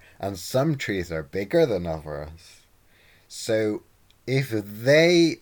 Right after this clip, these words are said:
are trunks of trees, and they are also eternal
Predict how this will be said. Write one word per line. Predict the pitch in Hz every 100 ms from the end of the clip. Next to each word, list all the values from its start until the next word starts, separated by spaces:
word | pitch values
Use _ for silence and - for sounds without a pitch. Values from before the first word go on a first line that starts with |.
| _
are | 117 117 110 101
trunks | - 107 87 120 - _ - - - - _ _
of | 90 90
trees, | - - 95 85 82 104 117 - - _ _ _ _ -
and | 101 104
they | 107 117
are | 131 123 117
also | - 131 127 - - 98 90 87
eternal | 90 - - 113 104 73 67 90